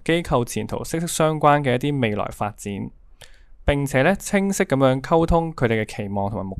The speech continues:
標，令到佢哋嘅追隨者增加工作動機同埋熱情去完成工作任務。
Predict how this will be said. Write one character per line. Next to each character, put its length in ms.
標， 260
令 260
到 80
佢 140
哋 100
嘅 40
追 220
隨 220
者 320
增 260
加 220
工 240
作 140
動 280
機 240
同 140
埋 120
熱 120
情 280
去 200
完 120
成 240
工 200
作 160
任 160
務。 420